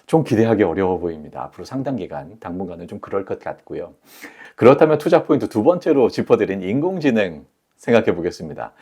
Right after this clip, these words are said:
사 분기 실적 발표에서 하이퍼클로바 사용료 매출이 발생했다라고 하고 있습니다. 대형 고객사를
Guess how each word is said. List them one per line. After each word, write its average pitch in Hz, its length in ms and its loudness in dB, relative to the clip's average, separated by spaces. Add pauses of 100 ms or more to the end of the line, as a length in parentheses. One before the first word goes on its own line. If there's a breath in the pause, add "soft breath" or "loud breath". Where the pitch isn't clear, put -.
(540 loud breath)
사 - 220 -4
분기 220 220 4
실적 226 320 -2
발표에서 139 580 4
하이퍼클로바 165 960 2
사용료 165 480 -4
매출이 139 500 2
발생했다라고 107 840 -2
하고 120 220 -6
있습니다. 90 440 -8
대형 131 400 0
고객사를 101 920 -2